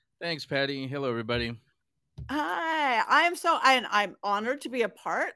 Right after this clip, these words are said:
Speaker 2: of Orange County, County Paracon. So, um, let's start there, if you will. So tell people, um, what is Orange County Paracon?
Speaker 1: Well, it, it's like you said, it is the, uh, it's Anaheim's first ever, and I know this because I asked you, I asked a lot of people that have been here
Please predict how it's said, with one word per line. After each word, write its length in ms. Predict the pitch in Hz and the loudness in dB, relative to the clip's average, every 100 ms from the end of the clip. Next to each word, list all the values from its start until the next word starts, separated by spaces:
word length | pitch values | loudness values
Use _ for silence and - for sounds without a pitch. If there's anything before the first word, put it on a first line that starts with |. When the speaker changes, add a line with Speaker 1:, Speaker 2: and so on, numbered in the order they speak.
| - | 2
Speaker 2:
of 340 | 208 190 190 - | 6 6 2 -4
Orange 320 | 208 202 208 | -8 -8 -8
County, 340 | - 180 185 - _ | -4 -4 -4 -8 _
County 220 | 220 196 185 | -10 -8 -8
Paracon. 800 | 214 170 165 - 170 185 277 - 269 | -6 -4 -4 -4 -4 -4 -6 -10 -10
So, 380 | - 277 247 247 - - - | -2 0 0 -4 -16 -20 0
um, 180 | 254 277 | 2 6
let's 240 | 311 381 | 4 4
start 240 | - - 480 - | 2 -2 -4 -2
there, 240 | - 440 | -2 -2
if 80 | 294 | -4
you 140 | 294 | -6
will. 180 | 370 359 | -2 -2
So 160 | - 294 | -2 -6
tell 220 | 370 370 | -2 -2
people, 560 | 415 403 294 254 214 - | -4 -2 0 0 -4 0
um, 400 | 285 269 247 233 _ _ _ - | 4 4 2 -6 _ _ _ -8
what 140 | 262 | -6
is 100 | 320 | -6
Orange 240 | 302 302 | -6 -8
County 240 | - 294 294 | -10 -10 -10
Paracon? 560 | 277 349 403 175 - 185 _ _ _ _ _ _ _ _ - | -10 -12 -12 -14 -14 -20 _ _ _ _ _ _ _ _ 0
Speaker 1:
Well, 100 | 147 | 2
it, 160 | 156 | 2
it's 320 | 165 151 - - | -2 -6 -6 0
like 220 | 151 135 | 2 2
you 60 | 123 | 0
said, 180 | 139 | 0
it 160 | 113 113 | 0 0
is 220 | 139 127 | 0 -2
the, 220 | 120 113 | -4 -4
uh, 20 | 104 | -4
it's 180 | 101 | -4
Anaheim's 400 | 143 147 139 110 | -4 -2 -2 -4
first 400 | - 131 123 - | -4 -4 -4 -2
ever, 280 | 113 92 92 | -2 -2 -4
and 280 | 92 - 117 | -6 -2 0
I 60 | 120 | 2
know 220 | 131 156 | 4 4
this 180 | 131 107 | 2 -2
because 600 | 113 104 - 110 101 104 | -6 -8 -4 -2 -2 -2
I 80 | 110 | -2
asked 300 | 113 113 - | -2 -4 -4
you, 280 | 127 127 110 | -2 0 0
I 100 | 104 | -2
asked 220 | 107 - | -6 -6
a 60 | |
lot 100 | 107 | -8
of 60 | 98 | -6
people 160 | 107 104 | -6 -6
that 80 | |
have 100 | 98 | -6
been 140 | 98 110 | -6 -4
here 280 | 110 104 | -2 -4